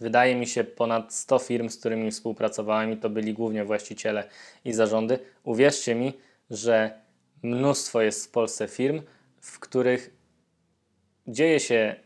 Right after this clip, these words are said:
nieźle pod względem finansowym, ale zarządy czy właściciele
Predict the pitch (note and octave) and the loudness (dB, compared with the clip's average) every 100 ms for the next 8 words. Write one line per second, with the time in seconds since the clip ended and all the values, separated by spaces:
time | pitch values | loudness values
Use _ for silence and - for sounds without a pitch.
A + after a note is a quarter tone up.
0 | _ B2 A#2+ G#2 C3 D3 A#2+ A2+ A#2 A#2 | _ 0 2 4 2 2 -2 0 0 0
1 | A2 A#2+ A2 G#2+ - A2 C#3 D3+ - _ | -4 -4 -2 -2 2 2 2 -4 -12 _
2 | _ - A2+ A2 A#2 C3+ - G#2 A2+ B2 | _ 2 4 6 2 0 -2 0 2 2
3 | C3 C3+ A#2+ G#2+ G#2+ - - A2+ A2+ | 0 -2 -2 0 -2 -4 0 2 2